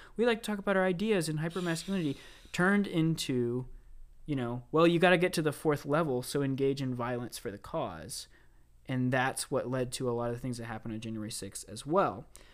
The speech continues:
So once again, the idea of cultural supremacy, religious supremacy, it's gotten us here, and that's what a lot of that was. And it's interesting, too, because, uh, the current leader of the Proud Boys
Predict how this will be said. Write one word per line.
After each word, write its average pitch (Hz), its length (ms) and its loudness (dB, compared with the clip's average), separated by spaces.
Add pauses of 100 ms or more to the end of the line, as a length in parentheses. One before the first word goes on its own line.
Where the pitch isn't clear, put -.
(120)
So - 140 -2
once 175 200 4
again, 170 260 2
the 147 100 2
idea 135 420 -2
of 120 380 -6 (320)
cultural 131 480 -2
supremacy, 113 680 -8
religious 123 480 -6
supremacy, 120 720 -6 (840)
it's 156 180 -2
gotten 156 360 0
us 131 340 -4
here, 127 640 0 (600)
and 131 500 -2 (140)
that's 135 420 -4
what 147 120 -2
a 131 40 0
lot 127 140 0
of 117 60 -6
that 120 120 -10
was. 147 240 -2
And 160 100 0
it's 165 120 0
interesting, 185 260 0
too, 208 140 2
because, 160 420 2
uh, 131 280 2
the 135 120 -4
current 190 420 -2
leader 156 360 4
of 135 140 0
the 127 60 -2
Proud 151 360 -2
Boys 117 500 -6